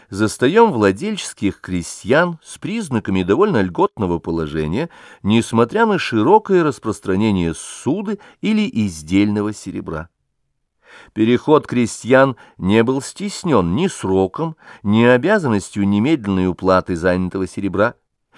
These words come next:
Крестьянин-серебряник мог уплачивать свой долг землевладельцу в два года по уходе без процентов.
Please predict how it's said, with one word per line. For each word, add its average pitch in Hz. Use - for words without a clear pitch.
Крестьянин-серебряник 104
мог 98
уплачивать 101
свой 95
долг 98
землевладельцу 90
в 95
два 151
года 113
по 92
уходе 175
без 127
процентов. -